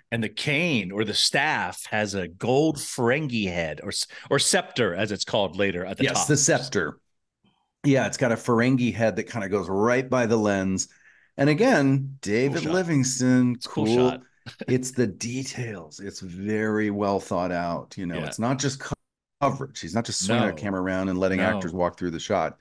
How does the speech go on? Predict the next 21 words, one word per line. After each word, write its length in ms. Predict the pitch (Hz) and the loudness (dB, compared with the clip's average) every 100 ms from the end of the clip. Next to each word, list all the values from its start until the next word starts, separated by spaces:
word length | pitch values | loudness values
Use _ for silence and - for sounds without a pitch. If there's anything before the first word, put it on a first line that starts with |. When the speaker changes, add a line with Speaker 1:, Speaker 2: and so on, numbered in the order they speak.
| _ | _
Speaker 1:
Mm-mm. 440 | 107 - 98 90 82 _ _ | -20 -14 -10 -10 -12 _ _
Speaker 2:
He, 420 | - 95 90 85 90 | -12 -6 -6 -6 -10
he 120 | 95 | -12
finished 420 | - 117 101 - | -6 -4 -2 -2
that 160 | 95 - | -4 0
shot 200 | 98 92 | 0 2
on 80 | 87 | 0
that, 160 | 80 - _ | -4 -8 _
that, 220 | 92 76 - _ _ | -6 -6 -10 _ _
the 180 | 110 85 | -10 -8
s-, 380 | 76 - - - | -2 -2 -2 -4
scepter, 680 | - - 127 - 113 95 82 - - _ - | -2 0 0 0 0 0 -2 -12 -20 _ -4
uh, 480 | 92 82 76 58 58 | -2 0 -2 -6 -8
you 140 | - 82 | -6 -6
know, 100 | 73 | -6
sculpture 640 | - 127 113 - 90 69 | -4 0 0 -2 -4 -4
that 180 | 69 71 | -6 -8
Ferengi 460 | - 80 78 78 71 | -8 -6 -6 -6 -6
had 160 | 82 | -6
on 140 | 78 73 | -6 -6
the, 160 | 71 | -8